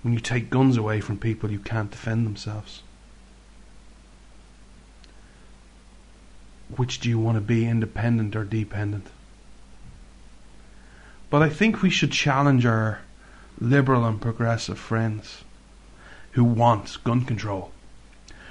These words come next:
who go, "We just need more regulations, we need more rules, we need more, more, more." I think we should issue them a challenge and be open to prove wrong,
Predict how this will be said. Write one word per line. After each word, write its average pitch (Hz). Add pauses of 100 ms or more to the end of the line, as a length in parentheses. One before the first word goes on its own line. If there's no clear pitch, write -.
(160)
who 123
go, 120
"We 151
just 160
need 127
more 123
regulations, 113
we 127
need 127
more 117
rules, 123
we 123
need 120
more, 113
more, 113
more." 110 (2250)
I 147
think 226
we 269
should 165
issue 160
them 110
a 87
challenge 120 (1400)
and 175
be 196
open 226
to 147
prove 147
wrong, 127